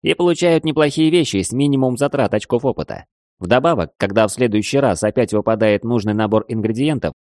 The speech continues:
из них делается уже один или несколько поясов с намного лучшим качеством. А так как произведены они по одному и тому же рецепту, затраты на замену минимальны. Вот и получается.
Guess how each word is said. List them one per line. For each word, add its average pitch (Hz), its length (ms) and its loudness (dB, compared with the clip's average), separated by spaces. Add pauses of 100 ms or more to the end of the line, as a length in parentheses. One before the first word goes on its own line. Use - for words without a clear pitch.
из 113 140 2
них 185 220 2
делается 156 500 2
уже 151 240 2
один 147 440 0
или 131 260 2
несколько 107 440 0
поясов 95 480 0 (220)
с - 80 -16
намного 139 380 2
лучшим 131 340 0
качеством. 76 640 -8 (340)
А 85 100 0
так 170 240 2
как 135 200 2
произведены 131 640 2
они 127 280 2
по 110 160 0
одному 123 360 0
и - 20 -2
тому 127 240 0
же 113 100 0
рецепту, 113 600 -4
затраты 156 480 0
на 147 80 0
замену 143 400 2
минимальны. 92 640 -2 (200)
Вот 113 220 0
и 190 40 -2
получается. 101 760 0